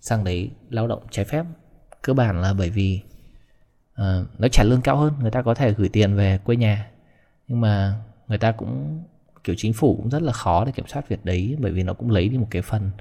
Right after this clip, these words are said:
gọi là công việc, ờ, available cho cái người bản xứ ở đấy. Nên yeah, cũng không phải là một câu chuyện tự hào gì lắm, nhưng mà mình chỉ cảm thấy đấy là một cái không hẳn thành tựu mà là một cái dấu mốc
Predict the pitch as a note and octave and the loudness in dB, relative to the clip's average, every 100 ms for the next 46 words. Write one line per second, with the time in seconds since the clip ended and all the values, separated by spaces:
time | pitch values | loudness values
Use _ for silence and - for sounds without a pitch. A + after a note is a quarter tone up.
0 | - _ _ _ _ _ _ - F#2+ E2+ | -16 _ _ _ _ _ _ -4 0 -2
1 | E2+ - A#2 A2 G2 - - _ _ _ | -2 0 4 6 4 2 -16 _ _ _
2 | _ _ - F#2 F#2 F#2+ G#2+ G#2 G#2 G2 | _ _ -8 -4 -2 0 2 2 2 2
3 | F#2 F#2 G#2+ G2+ F2 G#2 G2+ F#2 G2 - | 2 0 -2 -2 -2 0 2 0 0 0
4 | F#2+ G#2 F2 G#2+ - _ _ _ _ _ | 2 -2 -4 -6 -12 _ _ _ _ _
5 | _ - - _ _ A#2 A2+ A2 A#2+ C3 | _ -20 -20 _ _ 4 4 2 -2 -2
6 | A2+ E2+ F2+ F#2 A2+ - A2 - G#2 F#2 | 2 2 2 0 -2 -2 -2 0 0 2
7 | F2+ F2 F2 - A2 F#2+ F#2 F2 E2+ - | 2 0 -4 -2 0 0 -2 -4 -4 -6
8 | G2+ G2 F2 F#2+ A2 F#2+ F2 F2+ G#2+ - | -4 -2 0 0 -2 -2 -2 -2 -6 -12
9 | _ _ _ _ _ - B2 A2 G#2+ G2 | _ _ _ _ _ -2 0 0 -2 -4
10 | G2 A2 - F#2 F2+ F2+ F2+ F2 F#2 G2+ | 0 -2 0 -2 -2 -2 -4 -4 -2 -2
11 | F#2 B2 | 0 -2